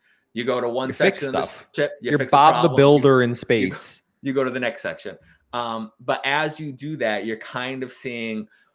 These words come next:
Speaker 1: more about what happened on the Ishimura. Like, you're
Speaker 2: Mm-hmm.
Speaker 1: seeing that, uh, Benjamin Mathis, the captain, uh, got killed, uh, but he
Speaker 2: Yeah,
Speaker 1: was
Speaker 2: they
Speaker 1: a
Speaker 2: o-,
Speaker 1: unitolo-, he was a
Speaker 2: yeah, they
Speaker 1: unitologist.
Speaker 2: overthrew him.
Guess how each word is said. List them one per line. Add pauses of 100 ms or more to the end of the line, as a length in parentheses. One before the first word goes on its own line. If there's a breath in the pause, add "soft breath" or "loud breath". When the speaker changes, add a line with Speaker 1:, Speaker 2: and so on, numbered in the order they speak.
(100)
Speaker 1:
more
about
what
happened
on
the (260)
Ishimura. (100)
Like,
you're
Speaker 2:
Mm-hmm.
Speaker 1:
seeing
that,
uh, (520)
Benjamin
Mathis,
the
captain, (400 soft breath)
uh, (200)
got
killed, (100)
uh,
but
he
Speaker 2:
Yeah,
Speaker 1:
was
Speaker 2:
they
Speaker 1:
a
Speaker 2:
o-,
Speaker 1:
unitolo-, (140)
he
was
a
Speaker 2:
yeah,
they
Speaker 1:
unitologist.
Speaker 2:
overthrew
him.